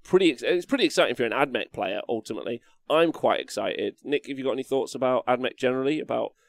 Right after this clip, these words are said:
where you'd like it to sit? And I guess the kind of question is, 'cause we're also obviously leading up to the July updates.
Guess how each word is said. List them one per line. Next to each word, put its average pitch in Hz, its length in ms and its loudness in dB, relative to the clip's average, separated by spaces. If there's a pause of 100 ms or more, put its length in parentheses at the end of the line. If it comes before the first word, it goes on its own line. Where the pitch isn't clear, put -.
(500)
where 131 120 4
you'd 131 140 2
like 120 180 2
it - 120 -4
to 107 100 -8
sit? 180 320 0
And 185 100 4
I 196 60 4
guess 214 180 0
the 165 80 -4
kind 170 240 -2
of 143 60 0
question 170 340 0
is, 117 320 0 (140)
'cause 160 220 -2
we're 190 120 8
also 196 380 8
obviously 135 340 0
leading 135 320 2
up 135 180 2
to 127 200 -2
the 113 100 -8
July 120 720 4
updates. - 640 0